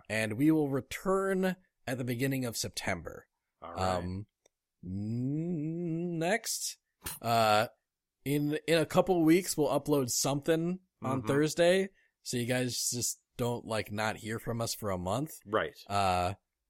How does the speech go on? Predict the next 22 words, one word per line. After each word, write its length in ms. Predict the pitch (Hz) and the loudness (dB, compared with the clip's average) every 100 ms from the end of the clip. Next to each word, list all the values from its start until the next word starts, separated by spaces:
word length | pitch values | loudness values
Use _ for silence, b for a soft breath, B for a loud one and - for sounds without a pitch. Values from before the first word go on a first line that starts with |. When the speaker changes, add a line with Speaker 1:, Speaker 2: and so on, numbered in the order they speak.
| - | -4
Speaker 1:
but 180 | 113 113 | 0 0
it 100 | 117 | 0
won't 220 | 135 127 | -2 0
be, 120 | 131 | 0
like, 280 | 120 110 101 | 2 0 0
it 80 | 123 | 2
won't 180 | 160 165 | 2 4
be 100 | 160 | 4
a 40 | |
new 180 | 143 143 | 4 2
episode 360 | 131 120 123 | 0 -2 -2
of 120 | 107 87 | -4 -4
this. 320 | 90 - - | -4 -4 -6
We'll 120 | 90 | -6
do 180 | 87 110 | -6 -4
a 40 | |
new 200 | 107 127 | -2 -2
episode 600 | 135 127 - 110 107 101 92 _ _ _ _ | -2 -2 -2 2 2 0 -4 _ _ _ _
of 140 | - 92 | -6 -4
A 40 | |
Smashing 500 | - 123 117 - 104 | -4 0 0 -2 -4
Theory 640 | 87 98 92 92 90 90 | -6 -4 -2 -2 -2 -2